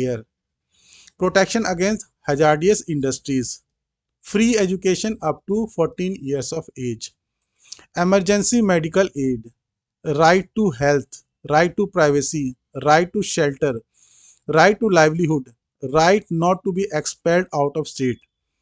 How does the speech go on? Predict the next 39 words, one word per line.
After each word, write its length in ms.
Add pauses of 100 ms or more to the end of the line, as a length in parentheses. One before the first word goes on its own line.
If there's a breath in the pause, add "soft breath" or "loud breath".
(540)
right 480
to 120
fair 480
and 180
speedy 360
trial, 420 (500)
right 540
to 160 (160)
free 320
legal 400
aid, 260 (300)
जहाँ 420
पे 140 (440)
जो 120
कन्विक्शन 600
है 80
ऑफेंस 380
के 140
लिए 160
वो 320 (280)
उससे 220
उसकी 240 (240)
ज़िंदगी 440
जा 160
सकती 280
है, 100
पर्सनल 320
लिबर्टी 380
छीन 220
सकती 320
है, 120 (340 soft breath)
तो 60
उस 260
केस 320
में 80 (100)
right 380 (120)
to 100 (140)
free 260 (140)
legal 240